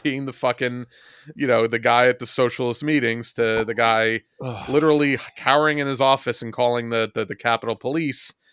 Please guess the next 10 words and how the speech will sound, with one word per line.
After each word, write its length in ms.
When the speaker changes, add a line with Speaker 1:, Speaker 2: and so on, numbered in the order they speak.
Speaker 1:
uh, 280
over 200
some 180
people 280
are 80
like, 200
"Hey, 280
maybe 380
don't, 340
like, 240